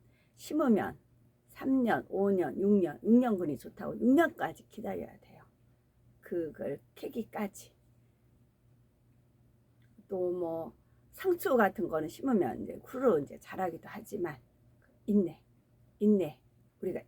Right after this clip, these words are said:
인내가 있어야 됩니다. 인내의 하나님, 위로의 하나님. 그 한, 그래서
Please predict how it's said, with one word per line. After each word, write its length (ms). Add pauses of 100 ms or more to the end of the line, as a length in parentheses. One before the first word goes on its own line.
인내가 380
있어야 340
됩니다. 560 (500)
인내의 500
하나님, 520
위로의 440
하나님. 440 (1400)
그 120
한, 600
그래서 340